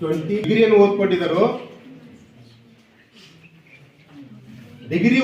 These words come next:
ಓದ್ಕೊಂಡವರು ಮಾತ್ರ he can be do the vote. And ಯಾರು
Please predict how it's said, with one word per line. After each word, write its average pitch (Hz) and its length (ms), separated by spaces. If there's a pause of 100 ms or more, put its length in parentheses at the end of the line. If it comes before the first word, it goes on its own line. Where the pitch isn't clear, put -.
ಓದ್ಕೊಂಡವರು 226 560 (100)
ಮಾತ್ರ 220 300 (420)
he 202 100 (120)
can 208 200
be 214 80 (120)
do 233 80 (100)
the 233 160
vote. 160 320 (2500)
And 247 180 (880)
ಯಾರು 202 300